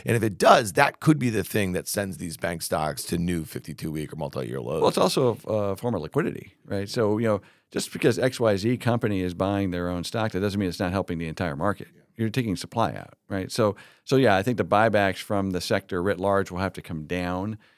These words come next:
Speaker 2: It'll be stock by stock, but that's another liquidity problem. And that, to me, I think is your biggest risk in April, which is you have tax returns, people writing their checks, so that's a drain on liquidity. The T G A Treasury account can no longer raise debt because of the debt ceiling.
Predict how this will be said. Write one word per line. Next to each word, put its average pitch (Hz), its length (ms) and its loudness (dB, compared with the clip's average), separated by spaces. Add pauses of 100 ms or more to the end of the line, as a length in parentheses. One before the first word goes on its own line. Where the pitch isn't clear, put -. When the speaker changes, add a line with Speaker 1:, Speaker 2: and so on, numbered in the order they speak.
(140)
Speaker 2:
It'll 127 160 2
be 101 360 0
stock 101 280 -2
by 98 120 2
stock, 87 500 0
but 95 140 -2
that's 110 240 2
another 117 420 0
liquidity 110 460 -4
problem. 60 220 -8
And 120 140 2
that, 208 140 2
to 156 80 -2
me, 127 460 0 (260)
I - 80 0
think 117 180 2
is 104 140 0
your 98 200 0
biggest 104 340 0
risk 95 280 0
in 87 240 -2
April, 98 460 -4
which 101 220 -8
is 95 180 -2
you 104 120 -2
have 101 440 2 (360)
tax 127 300 4
returns, 117 600 0
people 110 220 -2
writing 110 220 4
their 107 120 2
checks, 98 380 0
so 101 60 -4
that's 95 180 -2
a 98 60 -2
drain 98 340 0
on 95 100 0
liquidity. 87 540 -2 (240)
The 98 80 -8
T 139 220 0
G 117 160 2
A 113 260 4
Treasury 117 360 2
account 98 360 -2
can 101 140 -4
no 101 180 0
longer 95 400 0
raise 98 340 -2
debt 92 300 -2
because 95 240 -6
of 87 80 -8
the 87 80 -4
debt 95 240 -2
ceiling. 85 400 -6